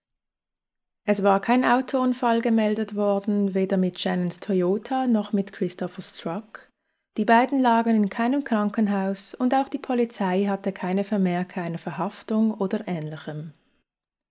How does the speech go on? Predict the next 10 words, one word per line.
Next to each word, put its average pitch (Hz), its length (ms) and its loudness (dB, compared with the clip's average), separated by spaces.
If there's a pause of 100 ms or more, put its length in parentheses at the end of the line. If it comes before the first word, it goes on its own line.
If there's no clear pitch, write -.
(1120)
Doch 220 160 4
noch 262 200 4
am 262 120 4
selben 269 420 2
Tag 254 400 2
erhielten 226 460 0
Christophers 233 600 -2
Eltern 196 480 -2
einen 190 260 0
Anruf, 202 680 -2